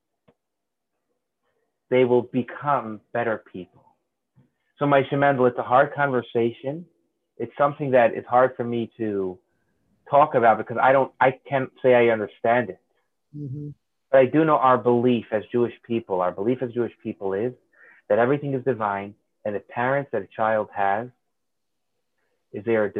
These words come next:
Speaker 1: is their divine parents, and the child always needs to have respect for them, kibud av va'em, um,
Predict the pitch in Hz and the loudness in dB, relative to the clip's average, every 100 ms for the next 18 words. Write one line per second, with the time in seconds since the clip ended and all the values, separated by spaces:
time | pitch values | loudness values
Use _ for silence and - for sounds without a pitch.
0 | 101 110 98 110 107 104 98 110 120 123 | -8 -10 -8 -4 -4 -4 -4 -2 -2 -4
1 | 117 107 104 107 _ _ _ _ _ - | -6 -6 -8 -12 _ _ _ _ _ -12
2 | 101 92 - 117 117 104 120 120 131 123 | -12 -12 -4 0 0 -2 -2 0 0 -2
3 | 120 110 110 95 92 _ 123 123 123 117 | -6 -6 -6 -6 -12 _ -6 -6 -6 -4
4 | 117 - 123 123 123 123 110 104 104 107 | -6 -4 -2 2 0 0 -6 -10 -12 -18
5 | _ _ _ _ _ _ - 101 90 87 | _ _ _ _ _ _ -10 -6 -4 -6
6 | 87 87 | -10 -16